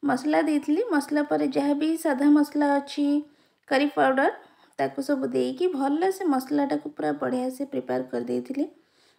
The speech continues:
ଦେଖିପାରୁଥିବେ କେତେ କଲର ଆସିଛି, ବିନା ମାନେ କଲରରେ ତ ବହୁତ ବଢ଼ିଆ କଲର ଆସିଥିଲା। ତାପରେ ସବୁକୁ ଦେଇ ଦେଇଥିଲି। ଆଉ ଏଥିରେ ଟିକେ ବେଗୁନ ଆଡ୍ ହୁଏ, ତ <clears throat> ପ୍ରଥମେ ଆକୁ ଭଲସେ କଷି ଦେଇଥିଲି ଯେ ପର୍ଯ୍ୟନ୍ତ ଆର ତେଲ ବାହାରି ଆସିନି।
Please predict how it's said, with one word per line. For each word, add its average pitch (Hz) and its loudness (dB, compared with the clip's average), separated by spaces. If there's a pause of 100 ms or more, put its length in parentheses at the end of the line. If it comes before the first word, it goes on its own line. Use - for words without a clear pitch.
ଦେଖିପାରୁଥିବେ 277 0
କେତେ 285 -4
କଲର 254 2
ଆସିଛି, 262 -6 (260)
ବିନା 262 2
ମାନେ 277 2
କଲରରେ 277 0 (920)
ତ 294 -4
ବହୁତ 269 2
ବଢ଼ିଆ 277 2
କଲର 285 0
ଆସିଥିଲା। 311 -2
ତାପରେ 262 -2
ସବୁକୁ 262 -4 (220)
ଦେଇ 262 0
ଦେଇଥିଲି। 285 -2 (300)
ଆଉ - -2
ଏଥିରେ 311 -2
ଟିକେ 311 -6
ବେଗୁନ 277 -2
ଆଡ୍ 320 0
ହୁଏ, 349 -2 (120)
ତ - -6 (1000)
<clears throat> 294 8
ପ୍ରଥମେ 277 4
ଆକୁ 294 4
ଭଲସେ 262 2
କଷି 277 -2
ଦେଇଥିଲି 285 2
ଯେ 277 6
ପର୍ଯ୍ୟନ୍ତ 277 2
ଆର 320 4
ତେଲ 233 4
ବାହାରି 220 -2
ଆସିନି। 233 -4